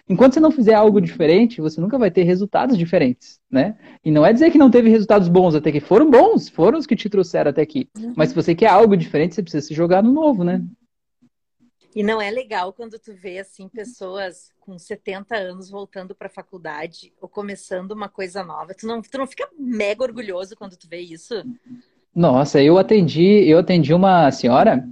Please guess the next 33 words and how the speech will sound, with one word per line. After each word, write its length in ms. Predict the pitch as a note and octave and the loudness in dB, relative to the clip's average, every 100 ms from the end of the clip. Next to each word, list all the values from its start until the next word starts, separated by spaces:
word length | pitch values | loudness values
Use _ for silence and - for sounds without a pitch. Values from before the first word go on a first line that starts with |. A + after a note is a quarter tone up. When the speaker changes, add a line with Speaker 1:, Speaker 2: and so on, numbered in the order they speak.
| - - - | -18 -14 0
Speaker 1:
Ó, 120 | E3+ | 4
o 20 | |
Luiz 240 | D#3+ F3 E3+ | 6 4 4
tá 120 | G#3 | 2
aí, 120 | D3+ | 2
ó, 60 | A2+ | 2
falou, 240 | C#3+ D3 | 2 4
"Eu 80 | D3 | 4
tenho 160 | E3+ | 2
esse 120 | G3 G3 | 0 0
problema 360 | E3+ D#3+ G3 | 2 2 2
com 120 | - | 2
a 60 | G3 | 2
morte 380 | D3 D#3 G3+ E3 | 4 2 2 0
desde 320 | C#3+ G3 A3+ | 2 2 2
os 80 | G3 | 2
oito 240 | F#3+ G3 | 2 2
anos." 420 | F3+ D#3 B2+ - - | 0 0 -2 -8 -8
Pois 260 | - E3+ C3+ | 0 0 2
é, 140 | D3+ | 2
Luiz, 220 | C#3 B2+ | 2 -2
Luiz, 360 | B2 D3 F3 D#3+ | 0 0 0 -2
de-, 120 | C#3+ | -4
depois 380 | D3 C#3 C#3+ E3+ | -2 -2 2 2
a 40 | |
gente 80 | F#3+ | 2
vai 100 | G3+ | 0
trocar 240 | G3 F#3 G3 | 0 0 2
uma 60 | |
ideia 240 | F3 E3 C#3+ | 2 4 4
aí, 60 | |
né, 100 | C#3+ | 2
Luiz? 300 | C#3+ C3 - | 2 -2 -6